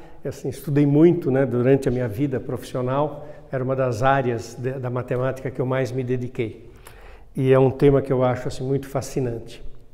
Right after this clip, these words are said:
Tô fazendo uma sequência de vídeos, né, nessa playlist de forma bem, eh, suave, mostrando bem, assim, os fundamentos.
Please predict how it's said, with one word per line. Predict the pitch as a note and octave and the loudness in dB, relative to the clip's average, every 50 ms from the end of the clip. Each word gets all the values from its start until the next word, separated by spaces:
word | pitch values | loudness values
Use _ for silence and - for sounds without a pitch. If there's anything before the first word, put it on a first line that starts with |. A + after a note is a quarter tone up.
| - - - - - - - - - - - - | -20 -20 -20 -20 -20 -20 -20 -20 -20 -20 -2 -2
Tô | C#3+ | 2
fazendo | B2+ - F3+ D3+ D#3 E3+ D#3 D#3 | 6 6 6 8 8 6 6 6
uma | D3+ D3 | 4 4
sequência | D3 - D#3+ C#3 - D3 C#3 C3+ D3 - C#3 | 4 4 2 4 6 4 4 4 2 0 0
de | A#2+ C3 | 0 -2
vídeos, | A#2+ G#2 A#2+ C3 B2 A#2+ A#2+ A#2+ A2+ G#2+ | -2 -2 -2 -2 -2 -2 -2 -4 -4 -4
né, | B2 B2+ C3 | -4 -2 -2
nessa | B2+ A#2+ B2 B2+ B2 A#2+ - - - - | -2 -2 -2 -2 -2 2 2 2 2 2
playlist | - - C3 B2+ B2 A2+ A#2 A#2 A2 - - - | 0 -2 -2 -2 -2 -2 -4 -4 -4 -4 -4 -4
de | B2 A#2+ | -6 -8
forma | A#2 - - C3 B2+ B2+ B2 B2 | -6 -4 -2 -2 0 0 -2 -2
bem, | A#2 D3+ D#3+ F3+ F#3+ F#3+ F3+ F3+ - - - - - - - - - - - | 0 2 4 4 4 4 2 -2 -6 -12 -16 -18 -20 -20 -20 -20 -14 -6 -4
eh, | C#3 C3 C3 B2+ B2 | -4 -2 -2 -4 -6
suave, | - - - - E3+ D3 C3+ C#3 D3 - - - - - - - - - - - - - - - - | -8 -8 -2 2 4 6 6 6 4 2 0 -4 -10 -14 -16 -18 -20 -20 -20 -20 -20 -20 -20 -20 -10
mostrando | - C3+ C3 B2+ - - D3 C#3 C3+ B2 B2+ | -6 -6 -6 -6 -2 -2 0 0 0 -2 0
bem, | B2+ D3+ E3+ E3+ D#3 | 0 2 2 2 2
assim, | - - - C#3+ C#3+ | 0 -2 -2 -2 0
os | C#3 C3+ - | 0 -2 -4
fundamentos. | - - C#3+ C#3+ C#3 C#3+ C#3 B2 A2 A2+ - - - - | -2 0 2 2 4 4 2 2 0 -4 -8 -12 -16 -18